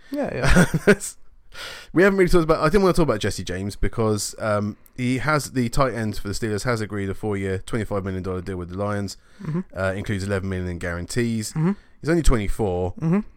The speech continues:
Speaker 2: Um, but his career high last year, I think it was, was four hundred twenty-three yards, uh, on thirty catches and two touchdowns.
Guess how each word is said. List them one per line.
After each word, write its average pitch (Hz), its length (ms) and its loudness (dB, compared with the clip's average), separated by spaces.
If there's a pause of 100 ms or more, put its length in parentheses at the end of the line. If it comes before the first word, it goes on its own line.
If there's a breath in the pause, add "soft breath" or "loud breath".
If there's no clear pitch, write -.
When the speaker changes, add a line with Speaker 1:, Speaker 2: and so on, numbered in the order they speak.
(140)
Speaker 2:
Um, 117 420 2 (440)
but 135 160 2
his 143 160 0
career 147 380 2
high 123 480 2 (520)
last 127 520 0
year, 147 100 0
I 143 60 0
think 147 180 -2
it 123 100 -4
was, 135 560 -2
was 117 240 -4
four 139 200 -2
hundred 127 180 0
twenty-three 123 440 -2
yards, 120 540 -4 (720)
uh, 104 360 -2
on 104 160 -6
thirty 104 320 -2
catches 101 420 -4
and 95 100 -4
two 101 140 -2
touchdowns. 82 500 -6